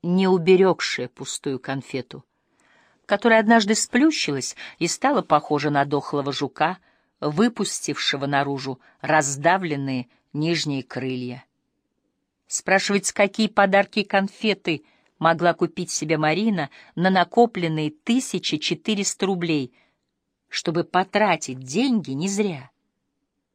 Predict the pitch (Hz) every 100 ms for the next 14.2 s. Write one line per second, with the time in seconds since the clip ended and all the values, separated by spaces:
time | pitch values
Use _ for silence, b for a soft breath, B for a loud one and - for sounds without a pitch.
0 | _ _ _ _ _ B B B B B
1 | B B - 190 226 233 247 - - 330
2 | 294 - 269 294 - 156 143 143 202 240
3 | 156 135 135 131 131 131 143 139 - 131
4 | - 151 - 151 160 160 - 294 233 156
5 | 180 208 226 - - 165 208 - - 147
6 | 143 170 247 240 170 - - 123 - _
7 | _ _ - - - 196 202 247 247 -
8 | 160 151 151 151 - 196 180 147 131 B
9 | B B _ 180 175 151 185 185 196 233
10 | - 165 139 - 254 269 - 131 _ _
11 | _ _ _ _ 160 165 185 175 175 185
12 | 180 - 175 - 185 226 247 190 147 143
13 | - 131 123 - - - 127 120 170 220
14 | -